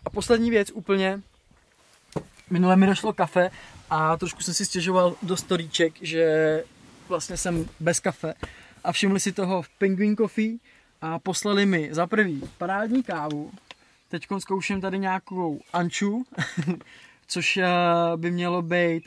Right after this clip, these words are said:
Region Huehentango. <laughs> A to je jedno, je to prostě taková ovocnější káva, kterou já mám rád, ale hlavně mi k tomu poslali Aeropress. Já jsem doteďka tak nějak furt,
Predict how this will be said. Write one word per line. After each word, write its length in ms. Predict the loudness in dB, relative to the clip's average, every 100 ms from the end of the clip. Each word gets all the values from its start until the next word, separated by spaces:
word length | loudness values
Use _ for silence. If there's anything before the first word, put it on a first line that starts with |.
| -8
Region 800 | -2 -2 0 2 2 2 0 -4 -12 _ -20 -6
Huehentango. 1300 | -2 2 2 2 2 4 2 2 2 4 4 4 4 0 -6 -8 -14 -8 -2
<laughs> 800 | 0 0 -2 -12 -20 -20 -20 _
A 540 | 0 6 8 8 8 6
to 80 | 4
je 60 | 4
jedno, 360 | 4 2 0 -4
je 120 | -4 -2
to 120 | -2
prostě 440 | -4 -2 0 0 -4 _ _ _
taková 420 | -6 2 4 4
ovocnější 560 | 2 2 2 2 2 2
káva, 340 | 6 6 4
kterou 260 | 0 2 4
já 100 | 4
mám 160 | 4
rád, 340 | 4 2 0 -4 -16 -20 -20 -8
ale 180 | -2 0
hlavně 640 | 2 2 0 0 0 -2 -6
mi 160 | -8
k 40 | -4
tomu 200 | -4 -4
poslali 400 | -4 -2 -2 0
Aeropress. 760 | 2 4 2 -2 -8 -8 -12 -14 -20 -8
Já 120 | -6
jsem 180 | -2 -2
doteďka 600 | -2 -4 -4 0 0 0
tak 140 | -4 -4
nějak 300 | -4 -4 -6
furt, 240 | -8 -8